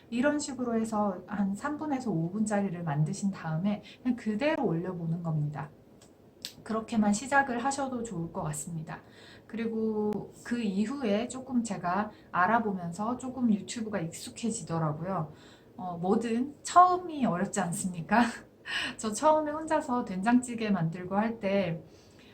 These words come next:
어, 저녁을, 신랑이 일곱 시에 저녁을 먹는데요. 저, 제가 저녁을 네 시부터 준비를 했었어요. <laughs> 된장찌개 만들 때 그, 이렇게 휴대폰으로 보면서,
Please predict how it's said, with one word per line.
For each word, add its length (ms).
어, 400
저녁을, 1200
신랑이 420
일곱 320
시에 140
저녁을 380
먹는데요. 680
저, 240
제가 260
저녁을 600
네 180
시부터 420
준비를 440
했었어요. 720
<laughs> 40
된장찌개 680
만들 420
때 260
그, 840
이렇게 300
휴대폰으로 1200
보면서, 840